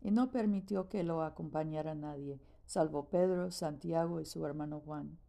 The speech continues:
Llegaron a casa del jefe de la sinagoga. Vio al alboroto y a los que lloraban y gritaban sin parar.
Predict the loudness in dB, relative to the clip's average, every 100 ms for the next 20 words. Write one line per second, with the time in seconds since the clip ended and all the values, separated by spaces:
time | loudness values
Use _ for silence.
0 | -20 -20 -20 -20 -20 0 2 6 6 6
1 | 4 2 -2 0 0 2 0 0 -2 -2
2 | -2 -2 -4 -4 -4 -2 -2 -2 -6 -10
3 | -18 -20 -20 -20 -6 4 6 8 6 4
4 | 2 -2 -10 -6 0 2 2 0 -2 -4
5 | -6 -10 -18 -20 -8 -2 2 2 0 -2
6 | -2 -2 -4 2 2 2 -4 -8 -8 -6
7 | -2 -2 -2 -4 -6 -6 -4 -2 -2 -4